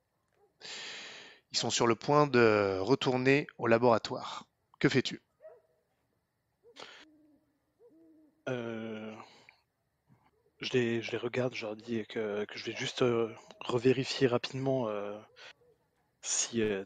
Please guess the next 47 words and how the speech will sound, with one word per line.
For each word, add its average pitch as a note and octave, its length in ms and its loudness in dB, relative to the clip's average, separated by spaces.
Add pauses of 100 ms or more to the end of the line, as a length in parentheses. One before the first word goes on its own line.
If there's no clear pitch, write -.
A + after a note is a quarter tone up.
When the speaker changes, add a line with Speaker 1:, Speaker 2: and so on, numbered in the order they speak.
Speaker 2:
tout - 100 -8
va C3 140 2
bien B2+ 220 0
auprès A#2+ 360 -2
de, G2 920 -6
auprès B2 220 0
de A#2+ 100 -6
Vesper B2+ 360 0
et B2+ 40 -6
que - 120 -6
je, A2 480 -6
je - 80 -12
les B2 80 -2
rejoins. A#2 320 -8
Je - 140 -8
veux A2+ 60 -8
juste C3 220 -2
faire B2+ 200 0
deux, B2 140 -2
trois, B2 360 0
euh, G#2+ 180 -2
deux, B2 160 0
trois B2+ 240 2
observations A#2+ 420 -4
supplémentaires A2+ 600 -6 (340)
et A#2+ 60 -10
je - 100 -12
les A2+ 80 -6
rejoins A#2+ 200 -8
dans A2+ 100 -6
la G#2 80 -4
foulée. - 260 -12 (1300)
Speaker 1:
Ils - 40 -12
font C3 120 4
un B2 40 6
signe C#3+ 200 4
de C3 100 8
tête - 540 10 (1300)
et A#2+ 240 2
ils A#2 140 0
s'éclipsent, - 720 0
euh, F#2 340 -2
dans G#2+ 160 2
la G#2+ 100 4
nuit A#2+ 200 -2
de - 60 -8
contrebois. A2 560 -4